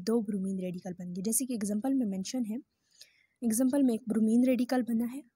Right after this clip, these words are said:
दो ब्रोमीन रेडिकल बने हैं और दो क्लोरीन रेडिकल बने हैं। बी आर टू दो एटम हैं, जब हाई इलेक्ट्रॉन बीम इसके through पास किए गए हैं तो इनके दो सेपरेट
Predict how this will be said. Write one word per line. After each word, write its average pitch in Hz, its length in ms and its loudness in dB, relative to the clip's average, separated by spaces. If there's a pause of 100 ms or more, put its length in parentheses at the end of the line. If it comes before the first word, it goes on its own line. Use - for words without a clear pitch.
(160)
दो 240 220 4
ब्रोमीन 226 340 4
रेडिकल 262 340 0
बने 233 220 0
हैं 240 160 -4
और 208 80 -4
दो 202 140 -4
क्लोरीन 190 440 -4
रेडिकल 180 280 -12
बने 175 160 -20
हैं। - 60 -20 (460)
बी 254 120 4
आर 262 180 2
टू 262 220 0
दो 220 260 2
एटम 269 320 0
हैं, 269 140 -4 (680)
जब 240 200 4 (340)
हाई 262 180 0
इलेक्ट्रॉन 269 420 4
बीम 233 140 2
इसके 240 280 -2
through 226 260 -2
पास 240 320 0
किए 247 140 0
गए 202 160 -2
हैं 202 200 -4
तो 233 120 -8
इनके 208 300 -6
दो 208 220 -6
सेपरेट 226 420 -6